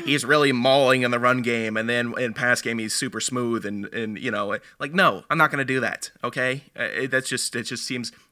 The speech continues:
foolish to compare grown men to candy.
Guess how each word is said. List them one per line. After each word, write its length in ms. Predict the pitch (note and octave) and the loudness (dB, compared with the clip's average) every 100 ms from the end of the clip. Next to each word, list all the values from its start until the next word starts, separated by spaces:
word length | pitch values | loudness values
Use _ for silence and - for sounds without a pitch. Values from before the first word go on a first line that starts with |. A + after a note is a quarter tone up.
| _ - | _ -18
foolish 760 | - - D#3+ C3+ - - - _ _ _ - | -8 0 0 0 -2 -4 -6 _ _ _ -12
to 80 | A#2+ | -6
compare 500 | B2+ C#3+ B2+ B2 - A#2 | -4 0 4 2 0 -8
grown 340 | A#2+ C3+ C3 | -2 0 2
men 300 | B2+ B2 A#2 _ _ | 2 0 -2 _ _
to 100 | C3 | -10
candy. 580 | - D3+ C#3 G#2+ F2+ | -6 -4 -2 -4 -8